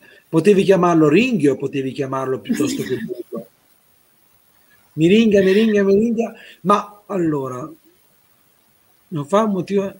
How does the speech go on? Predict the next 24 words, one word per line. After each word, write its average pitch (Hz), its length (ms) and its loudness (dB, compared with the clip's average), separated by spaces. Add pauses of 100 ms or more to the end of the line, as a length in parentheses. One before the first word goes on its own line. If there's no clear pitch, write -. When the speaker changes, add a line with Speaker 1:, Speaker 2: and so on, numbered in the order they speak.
Speaker 1:
Ma 175 220 0
posso 247 360 0
sapere 220 320 2
una 143 200 -4
cosa, 131 260 -10
Tiziana? 135 460 -12
Ma 190 120 -2
tu 208 160 -4
lo 160 100 2
sgridi 165 360 -4
mai, 120 440 -8 (180)
il 120 140 -18
tuo 147 140 -10
bullo? 117 440 -6
Ma 165 120 2
non 208 640 6 (200)
fisicamente, 139 1120 0 (220)
cioè 170 400 0 (160)
ti 254 160 2
imponi 147 720 2 (340)
con 175 680 4
fermezza 165 800 0
e 165 80 0
assertività? 147 1000 -6